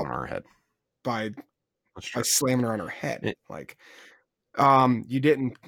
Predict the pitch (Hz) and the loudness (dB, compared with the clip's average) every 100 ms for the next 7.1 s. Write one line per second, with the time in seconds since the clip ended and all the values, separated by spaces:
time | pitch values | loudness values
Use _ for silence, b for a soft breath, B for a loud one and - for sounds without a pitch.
0 | 80 120 92 127 143 123 104 123 110 110 | -12 -10 -6 0 2 0 0 -4 -4 -6
1 | 107 107 117 117 120 110 - 120 110 117 | -6 -6 -4 -4 -4 -6 -4 -2 -2 -6
2 | 107 120 - 117 107 104 107 - 110 113 | -6 -6 -4 -2 -2 -6 -8 -8 -6 -6
3 | 107 113 101 - 131 113 107 110 107 104 | -6 -6 -4 -2 0 0 -2 0 0 2
4 | 113 107 104 90 80 101 92 - - 95 | 2 0 0 -2 -2 -2 -4 -6 -4 -4
5 | 76 - - b b b 82 - - 50 | 0 0 -2 b b b -10 -8 -4 -2
6 | 65 64 107 123 117 120 107 123 - - | -2 -2 2 2 4 2 4 4 4 4